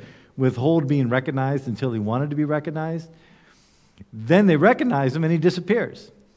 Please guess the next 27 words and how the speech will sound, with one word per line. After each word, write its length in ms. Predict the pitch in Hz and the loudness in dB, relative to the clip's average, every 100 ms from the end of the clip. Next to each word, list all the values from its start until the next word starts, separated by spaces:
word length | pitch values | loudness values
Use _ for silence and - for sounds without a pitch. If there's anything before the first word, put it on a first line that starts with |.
| _ _ - | _ _ -10
He 100 | 127 | -6
just 220 | 127 117 - - _ | -4 -6 -12 -20 _
blips 400 | 131 113 190 196 | -12 0 0 0
out. 280 | 208 170 104 - _ _ - _ _ _ _ _ - | -4 -4 -6 -20 _ _ -20 _ _ _ _ _ -12
There's 280 | 135 151 143 | 0 2 2
something 300 | 208 214 202 | 0 0 0
about 280 | 170 180 180 | 4 2 2
the 60 | |
resurrected 480 | 160 170 165 165 151 | 2 2 2 -2 -2
body 240 | 151 160 160 | -2 0 0
which 220 | 143 135 | -2 -2
is 140 | 160 | -6
different 580 | 139 156 294 - 110 - _ _ - | -6 -4 -6 -6 -12 -12 _ _ -10
than 240 | 123 135 135 | -2 0 2
this 280 | 147 165 | 2 -2
body. 500 | 147 143 131 110 87 - - - _ _ _ _ _ _ _ _ - | -2 -4 -4 -6 -10 -16 -20 -20 _ _ _ _ _ _ _ _ -4
And 180 | 160 165 | 2 6
yet 240 | 202 196 | 6 4
it 100 | 185 | 2
is 160 | 175 147 | 0 -2
still, 680 | - 208 208 202 190 - - - 156 | 0 4 6 4 2 -4 -18 -12 -2
it 100 | 151 | 0
is 140 | 143 | 0
still 300 | - 196 180 | 0 2 4
a 80 | 151 | 2
physical 460 | - 214 180 131 | 4 2 2 -6
form. 440 | 104 113 98 85 | -8 -8 -8 -10